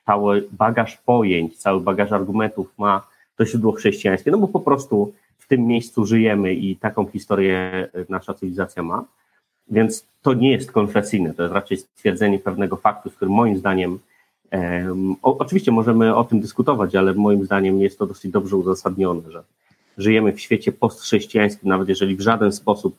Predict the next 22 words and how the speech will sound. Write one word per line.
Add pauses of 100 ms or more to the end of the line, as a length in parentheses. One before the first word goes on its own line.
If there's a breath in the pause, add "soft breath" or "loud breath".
(380)
do
tej
tradycji
nie
chcemy
się, (240)
y,
przyznawać. (1080)
I (100)
ten, (280)
ten,
ten
spójnik
dla,
on
oznacza,
że (140)
chcę
zaproponować (420)
pewną (320)
koncepcję
etyki,